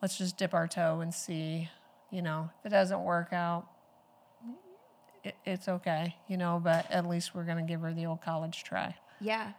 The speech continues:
Speaker 1: Yeah.
Speaker 2: And you weren't even open. You did it on Saturdays, right?
Speaker 1: Mm-hmm.
Speaker 2: And you
Speaker 1: Mm-hmm.
Speaker 2: weren't even open every Saturday because you had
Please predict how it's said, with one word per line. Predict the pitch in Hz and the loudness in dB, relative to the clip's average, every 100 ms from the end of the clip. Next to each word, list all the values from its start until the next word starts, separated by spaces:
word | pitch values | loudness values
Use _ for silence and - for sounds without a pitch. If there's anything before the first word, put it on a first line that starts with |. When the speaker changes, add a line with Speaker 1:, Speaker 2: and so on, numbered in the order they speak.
| - - | -16 -10
Speaker 1:
Yeah. | 156 170 - - - | -6 -6 -10 -8 0
Speaker 2:
And | 277 262 - | 2 2 0
you | 233 262 | 0 2
weren't | 277 311 | 2 0
even | 240 226 214 | 0 0 0
open. | 214 208 196 | 0 -2 -2
You | 190 | 0
did | 202 214 | 0 0
it | |
on | 240 240 | 0 0
Saturdays, | 202 185 185 180 175 | -2 -4 -4 -4 -4
right? | 175 180 208 | -6 -8 -4
Speaker 1:
Mm-hmm. | 185 185 175 190 220 - - | 0 4 4 2 -2 -8 -2
Speaker 2:
And | 220 | 2
you | 226 | 4
Speaker 1:
Mm-hmm. | |
Speaker 2:
weren't | 247 285 | 4 2
even | 277 208 | 2 0
open | 202 202 | 0 0
every | 190 190 | -2 0
Saturday | 190 214 226 226 196 | -2 -2 0 0 -2
because | 196 - 202 | -4 -4 -4
you | 214 | -2
had | 247 202 | -2 -4